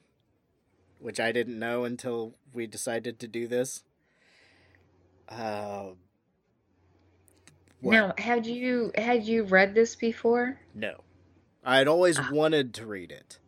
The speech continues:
Speaker 1: And
Speaker 2: Okay.
Speaker 1: I was, you know, I haven't had a whole lot of time. I'm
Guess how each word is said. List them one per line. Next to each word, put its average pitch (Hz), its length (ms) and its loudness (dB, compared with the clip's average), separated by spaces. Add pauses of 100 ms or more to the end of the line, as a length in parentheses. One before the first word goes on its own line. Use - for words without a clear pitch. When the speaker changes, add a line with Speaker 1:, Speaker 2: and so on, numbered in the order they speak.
(680)
Speaker 1:
And 117 520 -2
Speaker 2:
Okay. - 80 -8
Speaker 1:
I 107 260 -4
was, 104 400 -10
you 123 180 -10
know, 101 300 -8 (100)
I 110 140 -2
haven't 104 320 -6
had 110 200 -6
a 107 60 -6
whole 113 260 -6
lot 113 260 -4
of 104 260 -8 (840)
time. 104 520 -6
I'm 92 280 -12